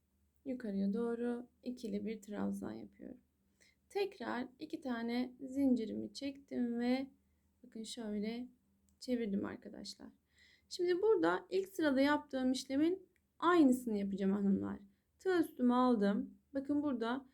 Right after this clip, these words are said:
kenar trabzanım, sonra tepeye olan düz trabzanım. Bak, kabartmalının tepesine ön yüzünde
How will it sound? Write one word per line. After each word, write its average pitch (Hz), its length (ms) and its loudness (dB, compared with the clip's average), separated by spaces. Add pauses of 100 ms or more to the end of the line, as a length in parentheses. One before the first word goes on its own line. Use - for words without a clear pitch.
(540)
kenar 262 340 2
trabzanım, 302 600 2
sonra 311 520 0 (460)
tepeye 359 360 2
olan 269 320 6
düz 269 220 2
trabzanım. 196 460 2
Bak, 202 160 0
kabartmalının 269 680 2
tepesine 247 480 -6
ön 294 260 4
yüzünde 254 600 2